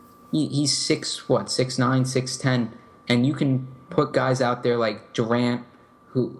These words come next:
who are just the same size but have a lot more ability to space the court, can,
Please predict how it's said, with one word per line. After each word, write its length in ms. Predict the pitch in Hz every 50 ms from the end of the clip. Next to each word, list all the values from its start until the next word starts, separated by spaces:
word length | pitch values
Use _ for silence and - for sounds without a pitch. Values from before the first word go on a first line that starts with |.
| - -
who 140 | - 127 120
are 60 | 110
just 380 | 104 104 - 147 147 139 -
the 80 | - 127
same 280 | 127 - 131 127 127 120
size 360 | 123 - 120 117 117 110 -
but 200 | - 123 117 113
have 200 | 117 117 110 101
a 40 | 110
lot 240 | 113 120 120 -
more 340 | 127 120 113 110 107 104 - - - - - - -
ability 420 | - 120 127 127 131 127 123 123 120
to 60 | 113
space 380 | 113 - - - 120 123 123 -
the 100 | - 120
court, 460 | 123 - - 127 120 117 - - -
can, 320 | - - 113 107 107 101